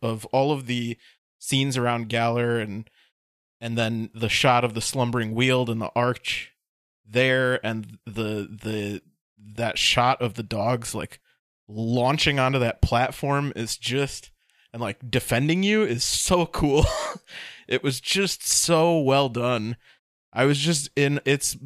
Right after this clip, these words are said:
this is the first game in a really long time that I've been this, like, in awe of something that was happening and just not, like, doing anything else, just watching intently. It was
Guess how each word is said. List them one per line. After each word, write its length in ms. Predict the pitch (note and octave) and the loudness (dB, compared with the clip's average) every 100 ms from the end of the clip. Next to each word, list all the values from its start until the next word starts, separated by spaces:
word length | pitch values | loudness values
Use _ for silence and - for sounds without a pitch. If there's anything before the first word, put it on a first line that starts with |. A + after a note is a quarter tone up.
| C3 - | -18 -12
this 360 | - B2 C#3+ - | -8 -2 -2 -2
is 160 | D#3 C#3 | -4 -2
the 100 | C3 | 0
first 300 | D3+ D#3 - | 2 0 0
game 180 | C#3+ | -2
in 80 | C#3+ | -2
a 40 | A#2 | -2
really 240 | A2+ B2+ | 0 0
long 400 | A#2+ G#2 A#2+ B2 | 0 -2 -2 -2
time 320 | A#2 A#2+ A#2 | -2 -2 -2
that 100 | A2 | -4
I've 160 | A2 A2 | -8 -6
been 400 | A#2 A2+ A#2+ A#2 B2+ | -6 -6 -6 -8 0
this, 360 | B2+ B2 - - _ _ _ _ _ _ _ | 2 2 0 -6 _ _ _ _ _ _ _
like, 220 | A2 G#2+ - | -14 -10 0
in 180 | C#3 B2+ | 2 2
awe 440 | A#2 A#2 A2+ A2+ - _ _ _ - | 2 2 2 -2 -10 _ _ _ -12
of 120 | B2+ | -4
something 300 | - B2 B2+ | -2 0 0
that 120 | B2+ | 0
was 120 | G#2+ A2+ | 0 0
happening 600 | B2 A#2 A#2 A2 G2+ - _ _ _ - | 0 0 -4 -6 -8 -12 _ _ _ -12
and 120 | B2+ | -4
just 260 | E3+ D#3+ | -2 0
not, 400 | D3 C#3+ D3 D3 | 0 0 2 0
like, 260 | B2+ B2 G#2+ | -2 -4 0
doing 300 | B2+ C3+ A2+ | 2 2 2
anything 400 | A#2+ C#3 - C3 | 2 2 2 0
else, 300 | A#2+ A2+ - | 2 0 -2
just 180 | A2+ - | -6 -6
watching 600 | G#2 F2+ A2+ A#2 G#2+ A2 _ - | -2 0 0 -2 -4 -8 _ -8
intently. 640 | A2 G2 C#3 C3 A#2+ G#2 | -8 -2 -2 0 -2 -2
It 60 | |
was 40 | B2+ | -4